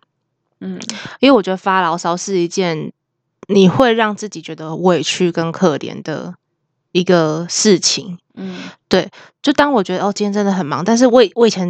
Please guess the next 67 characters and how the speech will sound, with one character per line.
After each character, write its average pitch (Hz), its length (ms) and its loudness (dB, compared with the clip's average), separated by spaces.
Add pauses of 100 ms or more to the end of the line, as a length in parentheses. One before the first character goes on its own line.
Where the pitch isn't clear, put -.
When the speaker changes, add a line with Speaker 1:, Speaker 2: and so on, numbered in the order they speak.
(120)
Speaker 2:
啊， 180 320 -8
刚 202 160 0
毕 202 80 0
业 196 60 4
的 - 20 4
时 185 60 -4
候 185 40 2
就 185 100 -2
会 190 40 0
常 180 140 -4
常 165 100 0
在 175 60 2
I 175 160 0
G 175 120 -6
说 175 160 -2
什 170 40 0
么 165 140 -6
，“哦， 202 160 -4
今 202 100 0
天 196 60 0
真 185 100 0
的 190 80 2
很 185 100 4
忙”， 170 300 -4
什 - 120 -6
么 175 160 -2 (340)
“能 202 140 6
不 220 60 8
能 214 100 6
再 214 120 4
给 196 100 0
我 190 80 4
点 196 120 0
时 185 140 -4
间 185 200 0
进 185 260 2
步”， 196 160 6
什 185 100 4
么 175 60 0
“再 202 100 4
给 190 100 -2
我 175 40 6
点 170 140 0
空 185 200 2
间”， 190 140 2
我 180 40 2
觉 180 40 4
得 196 60 4
超 220 120 4
白 180 140 0
痴 175 200 -8
的 165 120 -6
啊， 143 60 -8
我 175 60 -8
现 226 100 -2
在 233 40 -4
看 254 140 2
觉 190 60 0
得 185 40 0
自 190 60 -2
己 202 60 0
超 208 120 2
白 180 160 2
痴 262 220 0
的， 202 80 4
<laughs> 262 40 4
Speaker 1:
嗯。 277 100 -14